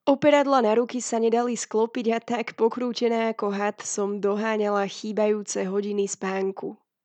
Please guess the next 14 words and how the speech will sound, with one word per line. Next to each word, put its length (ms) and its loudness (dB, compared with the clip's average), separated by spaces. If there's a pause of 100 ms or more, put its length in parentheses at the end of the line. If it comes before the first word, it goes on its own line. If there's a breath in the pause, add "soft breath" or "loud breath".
(180)
Do 160 4
Jakutska 640 0
som 240 0
napokon 480 -2
doletela 560 0
lietadlom. 800 -2 (640)
Cez 320 2
rieku 320 0
Lena 320 2
ešte 240 -4
nebol 340 2
dokončený 640 0
železničný 680 0
most 480 2